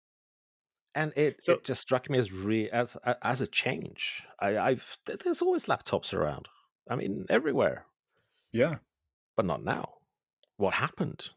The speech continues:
Speaker 1: Did someone take them all?
Speaker 2: That is a really fascinating observation, because I'm trying to think back. Like, since I just moved to Berlin, I've also been flying quite a bit, uh, though only short haul flights. So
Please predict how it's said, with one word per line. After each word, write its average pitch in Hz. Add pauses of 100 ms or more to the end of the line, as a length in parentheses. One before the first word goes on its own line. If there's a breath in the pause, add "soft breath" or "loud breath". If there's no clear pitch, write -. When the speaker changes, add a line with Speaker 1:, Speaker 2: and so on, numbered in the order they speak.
Speaker 1:
Did 127
someone 170
take -
them -
all? - (260)
Speaker 2:
That 139
is 180
a 135
really 139
fascinating 113
observation, 107
because 117
I'm 143
trying 170
to 120
think 117
back. 104
Like, 107 (120)
since 151
I 143
just 120
moved 113
to 90
Berlin, 101
I've 120
also 113
been 101
flying 117
quite 117
a 110
bit, 131 (100)
uh, 110
though 110 (100)
only 98
short 107
haul 95
flights. 107
So 98